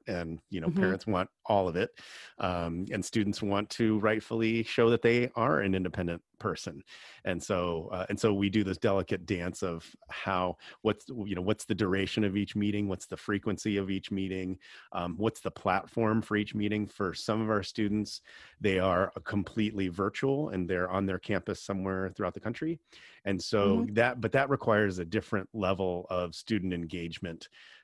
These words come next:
Speaker 1: uh, just because students have to be a little bit more able to show up.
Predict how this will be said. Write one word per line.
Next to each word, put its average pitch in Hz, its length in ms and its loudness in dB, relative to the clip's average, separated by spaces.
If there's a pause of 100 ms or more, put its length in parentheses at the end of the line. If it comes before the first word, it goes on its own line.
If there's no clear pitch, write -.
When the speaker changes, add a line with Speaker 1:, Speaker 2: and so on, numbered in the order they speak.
Speaker 1:
uh, 90 280 -4
just 95 300 -4
because 87 380 -4
students 90 440 -4
have 87 200 -4
to 104 80 -8
be 87 260 -8 (340)
a 117 60 -4
little 98 220 0
bit 95 120 -8
more 95 160 -4
able 90 240 -6
to 85 80 -6
show 87 340 -2
up. 85 240 -2